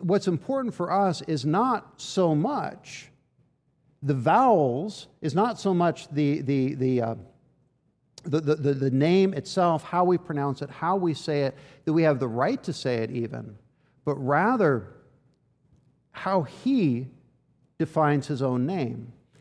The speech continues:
It's not simply, "I am who I am." It's not simply, "I am." It's not even the Tetragrammaton. It is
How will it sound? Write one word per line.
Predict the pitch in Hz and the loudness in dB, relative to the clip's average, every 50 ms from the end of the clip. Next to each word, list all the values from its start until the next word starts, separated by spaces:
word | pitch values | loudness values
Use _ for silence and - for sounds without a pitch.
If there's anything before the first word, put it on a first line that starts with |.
| _ | _
It's | - 151 151 - - | -6 -6 -4 -2 0
not | 180 202 262 294 202 | 2 2 2 2 0
simply, | - - 220 233 214 202 190 175 170 | -2 -2 -2 0 0 0 0 0 2
"I | 156 151 147 | 2 0 0
am | - - 156 160 175 190 175 | -2 -2 -2 -2 -2 -2 -2
who | 160 180 160 | -2 -2 -2
I | 151 143 | -2 -2
am." | 139 135 117 117 117 123 | -2 -4 -6 -6 -6 -6
It's | 127 123 - | -6 -6 -4
not | 175 190 202 196 | -4 -4 -4 -4
simply, | - 185 165 - 165 139 | -6 -8 -6 -4 -4 -4
"I | 117 143 135 131 | -2 -2 -2 -2
am." | 135 135 127 123 123 123 127 | -2 -4 -4 -4 -4 -4 -6
It's | 139 131 - - | -6 -8 -6 -4
not | 151 156 190 208 | -2 0 0 0
even | 202 175 151 160 151 | 0 -2 -2 -2 -4
the | 147 | -4
Tetragrammaton. | - - 151 143 - 147 120 147 139 131 127 120 - 107 110 120 - 117 131 - _ _ _ _ _ _ _ _ _ _ - | -4 -6 -6 -6 -8 -8 -6 -4 -2 -2 -2 -4 -6 -8 -12 -14 -14 -16 -18 -20 _ _ _ _ _ _ _ _ _ _ -2
It | 170 170 160 | 2 6 8
is | 196 208 190 170 160 156 165 180 175 - - | 8 10 10 8 8 6 4 2 -2 -6 -12